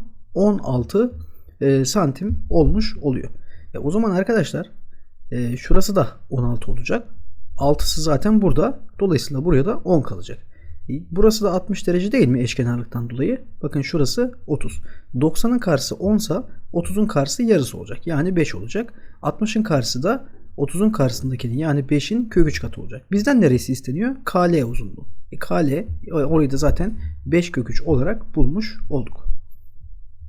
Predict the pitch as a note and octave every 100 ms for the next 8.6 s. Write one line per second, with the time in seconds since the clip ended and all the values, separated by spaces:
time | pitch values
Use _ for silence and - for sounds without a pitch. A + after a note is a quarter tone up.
0 | - - - - - - - - - -
1 | - - A#3 D4 C#4+ A#3 C#3+ B2+ G2 B2+
2 | E3+ C#4+ - - - F#3+ - B3 C4+ C#4
3 | A3 B3 A3 A3+ G#3+ A3 A3 G#3 - E3+
4 | A3 A3 A#3 A3+ - D#3+ D#3 C#3 F#3+ D3+
5 | A#3+ B3+ - D#3+ E3+ F3+ D3+ C#3 A#2+ -
6 | - - - - A#2+ C3+ A#3 - - -
7 | D#3 A#2+ A2 A2 - F3 B2 - G#2+ -
8 | - - - - B3